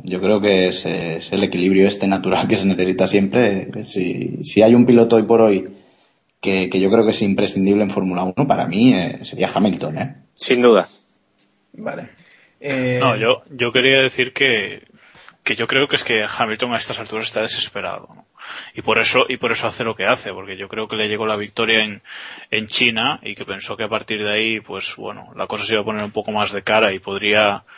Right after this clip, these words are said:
Speaker 4: plantarle cara a Vettel, eh, por el campeonato.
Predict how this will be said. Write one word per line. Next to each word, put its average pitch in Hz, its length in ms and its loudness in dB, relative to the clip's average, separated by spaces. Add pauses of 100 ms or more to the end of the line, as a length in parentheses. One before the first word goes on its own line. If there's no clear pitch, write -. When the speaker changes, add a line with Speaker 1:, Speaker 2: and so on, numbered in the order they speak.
(380)
Speaker 4:
plantarle 104 540 -2
cara 95 600 -2 (140)
a 95 180 0
Vettel, 95 500 -6
eh, 101 380 -12
por 98 160 -8
el 92 80 -8
campeonato. 101 760 -4